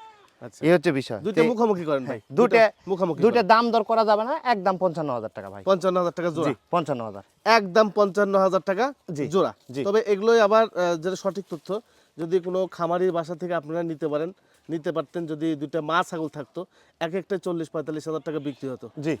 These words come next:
Speaker 1: এটা কিন্তু বাস্তবে এবং সঠিক কথা বললাম আমি। এটা মিলিয়ে নিয়েন, যখন আপনারা নতুন উদ্যোক্তা কিনতে
Speaker 2: অবশ্যই।
Speaker 1: যাবেন, হ্যাঁ?
Speaker 2: জি।
Speaker 1: এই মা
Speaker 2: আর এগুলো
Speaker 1: থাকলে
Speaker 2: বাচ্চা আপনি কোথায় পাবেন? আপনি একসঙ্গে পাঁচটা নিতে চান, জীবনেও মেলাতে পারবেন না,
Speaker 1: জি,
Speaker 2: কেউ
Speaker 1: জি।
Speaker 2: পারবে না।
Speaker 1: জি, কেউ পারবে না।
Speaker 2: কেউ পারবে না।
Speaker 1: পাঁচটা মিলানো যায় না
Speaker 2: জি,
Speaker 1: একদম।
Speaker 2: মিলানো
Speaker 1: এই
Speaker 2: যাবে না।
Speaker 1: কোয়ালিটি।
Speaker 2: আর আরেকটা কথা আমি বলে দিই,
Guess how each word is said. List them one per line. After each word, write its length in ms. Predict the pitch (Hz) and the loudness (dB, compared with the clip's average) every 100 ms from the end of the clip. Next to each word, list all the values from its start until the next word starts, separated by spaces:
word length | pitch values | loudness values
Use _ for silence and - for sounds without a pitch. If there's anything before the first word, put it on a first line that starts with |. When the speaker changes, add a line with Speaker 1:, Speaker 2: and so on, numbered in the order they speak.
| - | -6
Speaker 1:
এটা 140 | 151 | -6
কিন্তু 180 | 175 190 | -2 0
বাস্তবে 360 | 190 - 208 208 | -2 0 0 0
এবং 120 | 202 | 0
সঠিক 300 | - 190 214 | -2 -2 -2
কথা 180 | 196 185 | -2 -2
বললাম 300 | 165 151 131 | -2 -2 -4
আমি। 160 | 120 113 _ _ _ _ - | -6 -12 _ _ _ _ -8
এটা 140 | 175 | -4
মিলিয়ে 380 | 202 220 220 214 | -2 2 6 8
নিয়েন, 240 | 214 240 | 6 4
যখন 220 | 190 190 | 0 -2
আপনারা 240 | 190 175 196 | -2 0 0
নতুন 300 | 196 190 185 | 2 0 0
উদ্যোক্তা 300 | 165 180 196 | 6 6 8
কিনতে 260 | 202 185 | 4 4
Speaker 2:
অবশ্যই। 40 | 190 | 4
Speaker 1:
যাবেন, 260 | 196 247 254 _ - | 6 4 0 _ -6
হ্যাঁ? 220 | 240 165 - _ - _ | -2 -2 -6 _ -20 _
Speaker 2:
জি। 80 | 120 | -6
Speaker 1:
এই 180 | 185 208 | 0 2
মা 160 | 196 208 | 4 6
Speaker 2:
আর 100 | 208 | 8
এগুলো 240 | 233 254 | 8 10
Speaker 1:
থাকলে 80 | 262 | 10
Speaker 2:
বাচ্চা 260 | 254 262 269 | 8 8 8
আপনি 280 | 220 202 233 | 6 2 2
কোথায় 240 | 247 247 247 | 2 4 6
পাবেন? 280 | 220 170 | 6 6
আপনি 180 | 160 170 | 2 4
একসঙ্গে 340 | 208 - 233 240 | 2 2 -2 2
পাঁচটা 320 | 240 226 226 | 2 2 -2
নিতে 200 | 226 214 | -2 -4
চান, 180 | 240 214 | -4 0
জীবনেও 300 | 233 214 208 | 0 2 0
মেলাতে 260 | 175 131 | 0 -2
পারবেন 240 | 120 107 104 | -6 -8 -12
না, 60 | |
Speaker 1:
জি, 80 | 127 | 4
Speaker 2:
কেউ 100 | 185 | 6
Speaker 1:
জি। 60 | - | 8
Speaker 2:
পারবে 240 | 180 120 | 4 4
না। 120 | 98 - | -8 -14
Speaker 1:
জি, 220 | 151 147 101 - | -4 -4 -4 2
কেউ 140 | 220 | 4
পারবে 260 | 185 135 117 | 6 4 0
না। 100 | 101 | 2
Speaker 2:
কেউ 200 | 226 254 | 6 8
পারবে 280 | 196 160 117 | 8 4 2
না। 140 | 107 95 - | -8 -8 2
Speaker 1:
পাঁচটা 260 | 190 208 | 4 4
মিলানো 340 | 208 196 180 156 | 4 4 4 2
যায় 140 | 139 | 0
না 120 | 123 | -4
Speaker 2:
জি, 120 | 131 | -6
Speaker 1:
একদম। 160 | 127 113 | -6 -2
Speaker 2:
মিলানো 240 | 190 175 | 0 2
Speaker 1:
এই 60 | 175 | 2
Speaker 2:
যাবে 80 | 131 | 2
না। 60 | |
Speaker 1:
কোয়ালিটি। 340 | 143 135 110 113 | 0 -2 -6 -2
Speaker 2:
আর 160 | 143 180 | 6 8
আরেকটা 280 | 190 214 220 | 8 4 2
কথা 160 | 226 233 | 2 2
আমি 100 | 240 | 4
বলে 180 | 226 | 4
দিই, 200 | 190 233 | 2 -2